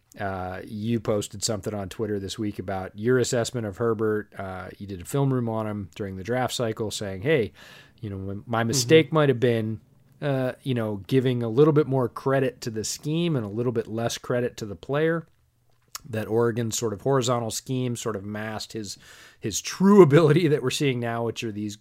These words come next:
Speaker 1: gorgeous deep balls in a vertical offense, because he is throwing an amazing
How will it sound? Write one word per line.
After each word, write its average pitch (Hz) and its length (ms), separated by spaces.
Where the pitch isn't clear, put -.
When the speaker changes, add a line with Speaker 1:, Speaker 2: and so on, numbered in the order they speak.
Speaker 1:
gorgeous 165 480
deep 135 260
balls 120 360
in 110 80
a 104 40
vertical 113 480
offense, 110 540
because 110 580
he 151 260
is 120 160
throwing 110 520
an 104 280
amazing 113 920